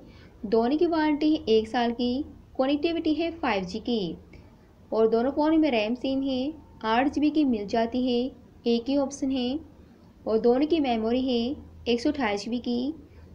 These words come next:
और आपको दोनों ही फ़ोनों में Android इलेवन मिलता है। बात करते हैं प्राइस की, तो Vivo वाई सेवेंटी टू का है स्टार्टिंग प्राइस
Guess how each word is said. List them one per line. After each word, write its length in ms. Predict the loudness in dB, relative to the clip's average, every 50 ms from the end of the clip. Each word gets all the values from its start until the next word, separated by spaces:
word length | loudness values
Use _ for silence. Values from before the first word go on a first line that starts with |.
| -10 -6
और 100 | -2 -2
आपको 240 | 0 0 0 0 0
दोनों 300 | 0 2 2 2 2 2 2
ही 120 | 2 2
फ़ोनों 300 | 0 0 0 0 0 0
में 320 | 0 0 0 -2 -2 -4 -6 -8 -14 -12 -6 -2
Android 420 | 0 2 2 2 0 0 -4 -6
इलेवन 440 | -2 0 0 2 2 2 2 2 2
मिलता 280 | 2 2 2 0 0 0
है। 360 | 0 0 0 0 -2 -2 -4 -6 -8 -12 -18 -20 -20 -20 -20 -20 -20 -20 -20 -20 -20 -20 -16 -10 -6
बात 280 | -4 -2 -2 -2 -2
करते 240 | -2 -4 0 0 2
हैं 140 | 2 2 0
प्राइस 300 | 0 0 0 0 0 -2 -2
की, 260 | -2 -2 -2 -2 -4 -6 -12 -20 -20 -20 -20 -20 -4 0
तो 100 | 2 4 4
Vivo 260 | 4 2 2 2 2
वाई 160 | 2 2 0 0
सेवेंटी 380 | 0 0 0 0 0 0 -2 -2
टू 160 | -2 -2 -2
का 100 | -2 -2
है 140 | -2 -2 -2
स्टार्टिंग 440 | -2 -2 -2 -2 0 0 -2 -2 -2
प्राइस 420 | 0 0 0 2 2 0 -2 -2